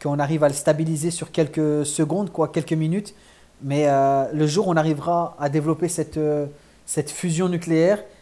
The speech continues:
eh ben, on aura une quantité d'énergie illimitée. On n'aura même plus besoin de, de, de brûler des, des énergies, euh, fossiles.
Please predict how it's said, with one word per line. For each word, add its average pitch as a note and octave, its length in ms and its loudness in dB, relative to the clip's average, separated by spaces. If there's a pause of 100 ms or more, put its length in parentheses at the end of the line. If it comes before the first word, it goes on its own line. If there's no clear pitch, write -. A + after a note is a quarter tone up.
(100)
eh C#3+ 60 -4
ben, C#3+ 80 0
on D3+ 140 4
aura D#3+ 140 2
une D#3 60 0
quantité D#3+ 540 -2
d'énergie D3+ 480 -4
illimitée. D#3+ 480 0
On F#3 100 0
n'aura D3 160 2
même D#3 120 -2
plus D#3+ 140 -8
besoin D3+ 360 -2
de, C3+ 380 0 (560)
de, B2 500 -4
de C3+ 80 -4
brûler D3+ 380 0
des, C#3 260 0
des C3+ 200 -4
énergies, D3 340 -2
euh, B2+ 520 -4
fossiles. C#3 380 -8